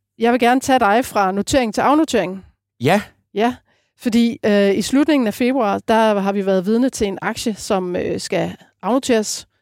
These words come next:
Speaker 1: Det er sas, vi snakker om.
Speaker 2: Ja.
Speaker 1: Øh, og den er blevet handlet voldsomt op og ned. På en uge, så steg sas, øh, tre hundrede toogtres procent, og nu køler den lidt af. Sidst jeg tjekkede, så var den faldet fireogfyrre procent igen.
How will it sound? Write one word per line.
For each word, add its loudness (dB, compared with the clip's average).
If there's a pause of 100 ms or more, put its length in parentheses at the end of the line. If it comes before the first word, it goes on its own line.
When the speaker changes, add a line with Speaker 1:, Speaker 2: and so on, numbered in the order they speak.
(120)
Speaker 1:
Det -4
er -2
sas, -2
vi -10
snakker -2
om. -4
Speaker 2:
Ja. 0 (720)
Speaker 1:
Øh, 4
og -4
den 4
er 2
blevet 2
handlet 0
voldsomt -2
op 0
og -4
ned. 2 (440)
På -2
en 2
uge, 4
så -6
steg -2
sas, 0 (120)
øh, 0
tre 0
hundrede 2
toogtres -2
procent, -4
og -2
nu 2
køler 0
den -2
lidt -2
af. 2
Sidst -6
jeg -4
tjekkede, 0
så 0 (360)
var 0
den -2
faldet 0
fireogfyrre 0
procent -6
igen. -4